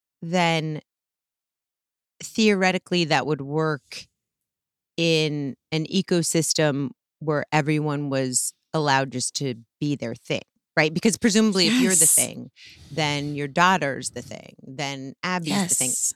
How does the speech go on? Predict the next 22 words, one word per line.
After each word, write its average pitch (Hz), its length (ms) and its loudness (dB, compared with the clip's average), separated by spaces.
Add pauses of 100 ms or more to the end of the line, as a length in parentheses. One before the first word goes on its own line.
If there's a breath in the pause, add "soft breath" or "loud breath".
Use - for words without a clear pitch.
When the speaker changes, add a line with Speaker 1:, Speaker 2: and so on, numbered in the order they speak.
Speaker 1:
everyone's 175 460 0
the 147 100 -6
thing. - 380 -12
And 160 120 -2
as 151 140 -4
long 165 240 -4
as 156 180 -6
everyone 151 420 -4
is 135 120 -8
permitted 156 640 -4
to 135 160 -10 (160)
be 190 440 2 (420 loud breath)
their 156 200 -2
own 135 260 -4
thing, 113 540 -8 (640)
then 147 500 0 (480)
everyone 147 520 -2
can 131 260 -8
just - 800 0 (400)
enjoy 147 440 -2
and 120 260 -6
be. - 420 -2